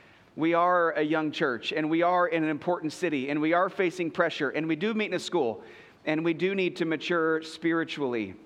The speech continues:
as individuals and as a church. Ephesians, as I mentioned last week too, is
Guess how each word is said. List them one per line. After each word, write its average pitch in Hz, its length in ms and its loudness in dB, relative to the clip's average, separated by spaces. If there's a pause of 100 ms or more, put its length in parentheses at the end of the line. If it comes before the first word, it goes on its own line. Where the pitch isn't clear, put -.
(180)
as 151 200 -2
individuals 170 640 0
and 170 440 0 (840)
as 151 340 0
a 160 80 -2
church. - 460 -4 (640)
Ephesians, 185 500 0
as 165 100 0
I 165 80 4
mentioned 170 340 0
last 165 300 0
week 170 240 -2
too, 185 320 2
is 165 300 -2